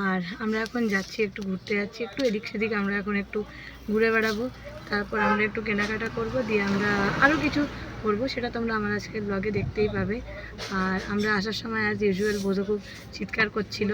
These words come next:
আর সঙ্গে টনিরাও খুব চিৎকার করছিল, but আমরা ওদেরকে একদম ভালোভাবে টাটা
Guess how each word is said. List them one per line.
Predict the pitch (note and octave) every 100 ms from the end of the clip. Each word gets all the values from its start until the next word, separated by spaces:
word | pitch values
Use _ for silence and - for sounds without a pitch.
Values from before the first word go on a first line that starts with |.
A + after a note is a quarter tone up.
| G#3
আর | G3 F#3+
সঙ্গে | G3+ G3+ G3+
টনিরাও | G3+ G3 G#3+ G#3+
খুব | A#3 A3
চিৎকার | - G#3 G#3
করছিল, | G#3+ - G#3 A3+ - - - - G#3
but | G3+ G3 G3
আমরা | G3 G#3
ওদেরকে | G3+ G3+ G#3 G3+ G3
একদম | F#3+ G3+ G#3 F3+
ভালোভাবে | G3 G3 G3+ G#3
টাটা | G#3 G3+